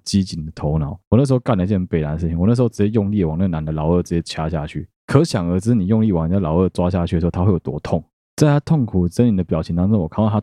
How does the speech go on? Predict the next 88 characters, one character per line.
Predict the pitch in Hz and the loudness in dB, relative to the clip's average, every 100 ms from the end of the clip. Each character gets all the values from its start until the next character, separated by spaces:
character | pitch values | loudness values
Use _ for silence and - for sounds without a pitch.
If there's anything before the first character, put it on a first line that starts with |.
| - | 0
对 | 113 | 2
我 | 82 78 | 2 -4
的 | 82 - | -8 -6
痛 | - 101 85 | -2 -2 0
恨， | 104 82 | -2 -2
我 | 87 87 | -4 -2
看 | 104 | 0
到 | 107 | 0
他 | - | 0
对 | 110 | 0
我 | 80 | 0
的 | |
不 | - 110 | -2 -4
爽。 | - - - _ | -2 -8 -12 _
可 | 135 | 2
能 | |
因 | 175 | 2
为 | 175 | 2
我 | 87 | 0
在 | 101 | 0
班 | 92 95 | 0 0
上 | 98 92 | 0 0
算 | 92 | 0
是 | 98 | 0
比 | 90 82 | -2 0
较 | 98 | 0
有 | 85 73 - | 0 -2 -6
权 | - 85 92 | -4 0 2
力 | 107 | 0
的 | - | -2
人， | - - - _ | -6 -10 -16 _
所 | 110 | 0
以 | 98 | 2
说 | 98 | 2
他 | 101 127 | 0 0
也 | |
不 | 90 120 | 0 -2
敢 | 73 | -4
真 | 76 104 | 0 0
的 | |
拿 | 82 78 | 0 0
我 | 85 | 0
怎 | 90 | -2
么 | 73 | -4
样。 | 82 82 - | -4 -4 0
我 | 131 | 0
只 | 123 | 2
问 | 117 113 | 2 2
他 | 107 90 | 0 -2
一 | |
句 | 90 | -2
话， | 87 80 | 0 0
我 | 82 | 0
说 | 104 131 135 _ _ | 2 0 0 _ _
：“那 | 185 | 0
你 | 110 | 0
觉 | 82 87 | 0 0
得 | 85 | 0
爽 | - 82 | -2 -6
吗？ | 76 85 101 _ | -2 -2 -4 _
你 | 92 | 0
觉 | 113 | 0
得 | |
不 | 113 | 0
爽 | 135 80 | -2 -4
吧？ | 71 - _ _ | -6 -14 _ _
我 | 101 | 0
这 | 139 | 2
样 | 139 | 0
抓 | 135 131 | 0 0
你， | 87 | 0
你 | |
不 | 85 | 0
爽， | 117 85 85 | -2 0 0
那 | 120 | 0
你 | 80 | 0
这 | 107 | 0
样 | 104 | 2
子 | |
弄 | 95 98 | 0 0
他， | 87 98 | 0 0
你 | |
觉 | 82 | 0
得 | |
他 | 85 101 | 2 0
会 | |
爽 | 110 - 92 | 0 -4 -10
吗？” | 127 | -12